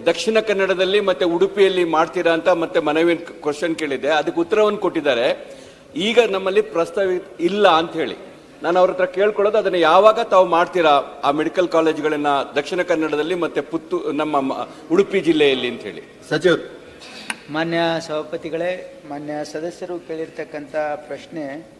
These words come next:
Speaker 3: ಇದು ಭಾಳ ಉತ್ತಮವಾಗಿದೆ. ಇದಕ್ಕೆ ನಮ್ಮ ಸರ್ಕಾರದ ನಿಲುವು ಕೂಡ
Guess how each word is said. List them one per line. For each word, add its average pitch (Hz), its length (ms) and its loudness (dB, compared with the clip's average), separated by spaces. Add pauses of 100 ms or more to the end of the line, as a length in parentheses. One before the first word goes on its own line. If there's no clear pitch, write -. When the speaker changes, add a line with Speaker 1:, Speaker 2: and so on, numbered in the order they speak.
(460)
Speaker 3:
ಇದು 151 180 -14
ಭಾಳ 143 240 -4
ಉತ್ತಮವಾಗಿದೆ. 135 1000 -8
ಇದಕ್ಕೆ 147 420 -10
ನಮ್ಮ 143 220 -10
ಸರ್ಕಾರದ 160 680 0
ನಿಲುವು 160 280 -2
ಕೂಡ 156 220 -4